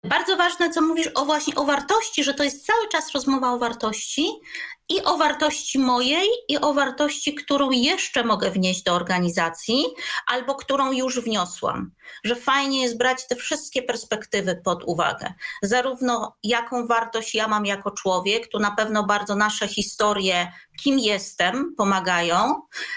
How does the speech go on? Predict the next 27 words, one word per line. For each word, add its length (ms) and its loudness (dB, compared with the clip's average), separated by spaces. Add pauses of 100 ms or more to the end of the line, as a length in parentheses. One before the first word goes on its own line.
(120)
jak 300 0
również 560 0
jaką 480 -2
wartość 1040 -2
już, 680 0 (460)
jeśli 280 -4
to 80 0
jest 180 -2
podwyżka, 800 0 (380)
e, 240 4
zaoferowałam, 1040 2
zrealizowałam 920 2
dla 160 0
firmy. 580 0 (840)
Tu 100 2
mogą 340 2
być 160 -2
historie 520 -2
sukcesu. 960 -2 (1200)
I 160 -2
trzecia 520 -2
perspektywa, 800 -2
czyli 260 -2
w 100 -8
przyszłość, 760 -2
czyli 320 0
ja, 320 -2